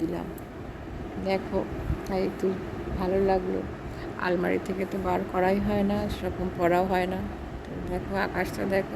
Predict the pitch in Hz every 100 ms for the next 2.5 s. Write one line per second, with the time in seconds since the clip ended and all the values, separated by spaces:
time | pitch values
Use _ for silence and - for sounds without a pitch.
0 | 226 196 196 - 185 180 175 185 180 185
1 | 185 190 - - - - 185 175 180 190
2 | 196 185 180 180